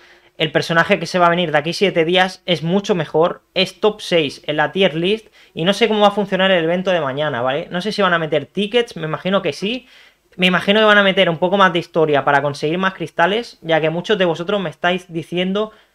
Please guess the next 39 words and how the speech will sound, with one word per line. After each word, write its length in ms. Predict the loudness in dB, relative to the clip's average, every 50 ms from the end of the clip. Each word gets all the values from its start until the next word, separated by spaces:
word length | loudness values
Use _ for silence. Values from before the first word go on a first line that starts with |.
| _ _ _ _
que 160 | _ 0 0 2
no 140 | 2 2
tenéis 260 | 2 2 0 0 -2 0
forma 280 | 0 2 4 4 2
de 80 | 2 2
conseguir 380 | 0 -4 -4 -2 -2 -2 0
las 180 | 2 2 2 2
gemas. 520 | 2 0 0 0 0 -2 -6 -8 -12 -20 _
Entonces, 600 | -12 -12 -8 -6 -6 -6 -6 -4 -4 -4 -4 -4 -6
me 80 | -8 -6
imagino 320 | -6 -6 -4 -2 -2 -2
que 80 | 0 0
meterán 460 | -2 -2 -2 0 0 0 0 0 -6 _ _
más 280 | -2 -2 -2 0 0 0
evento 540 | 0 0 0 0 0 -2 -2 -2 -2 -4 -8 -14 -20 -20 _ _ _
y 140 | -8 -6 0
más 220 | 0 0 0 -2 -2
cosas 320 | -4 -4 -2 -2 -8 0
para 200 | _ 2 4 4
conseguir 340 | 2 0 -2 -2 -4 -4 -4
gemas. 460 | -6 -6 -6 -6 -6 -10 -10 -14 _ _ _ _ _ _ _ _ _ _ _ _ _ _ _ _
Ya 160 | -2 0 0
que 80 | 0 -2
esto 240 | -2 2 4 6
es 60 | 6 8
la 160 | 6 6 6
parte 260 | 6 4 2 2 2
dos, 380 | 2 2 2 0 -2 -8 -14 -10
se 100 | -10 -8
supone 280 | -8 -4 -2 -2 -2
que 80 | -2 -2
tendría 280 | -4 -2 0 2 2
que 100 | 2 2
tra-, 360 | 0 0 0 0 0 -2 -4 _
traer 340 | 0 2 2 2 0 -2
por 120 | -4 -4 -2
lo 100 | -2 -2
menos 420 | -2 0 -2 -2 -4 -4 -12 _ _ _ _ _
historia 560 | -16 -16 -16 -4 0 0 0 0 -2 -8 -10